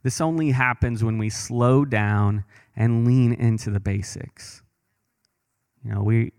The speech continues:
eat, pray, sing, community prayer, worship. Can we slow down and lean into those things?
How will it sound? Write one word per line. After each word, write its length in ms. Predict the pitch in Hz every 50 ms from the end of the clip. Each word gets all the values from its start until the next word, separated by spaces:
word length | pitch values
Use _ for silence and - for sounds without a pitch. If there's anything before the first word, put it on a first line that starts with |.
| _ _
eat, 240 | 120 120 120 -
pray, 440 | - - 117 113 107 101 101 98 92 - _ _
sing, 500 | - - - 107 104 101 101 98 95 - - _ - - - - _ _ _ _ _ _ _ _ _ _ _ _ _ _ _ _
community 640 | - - 117 117 110 117 117 120 117 101 104 101 98
prayer, 340 | - - - 101 104 101 98
worship. 600 | 101 101 101 104 101 - - - 107 - - - - _ _ _ _ _ _ _ _ _ _ _ _ _ _ _
Can 160 | - 113 117
we 100 | 123 131
slow 320 | - - 123 127 120 123
down 400 | 120 117 110 110 113 123 131 123 - _
and 100 | 120 117
lean 160 | 117 120 120
into 180 | 120 117 117 123
those 260 | 120 127 123 123 -
things? 440 | - - 135 131 135 131 - - -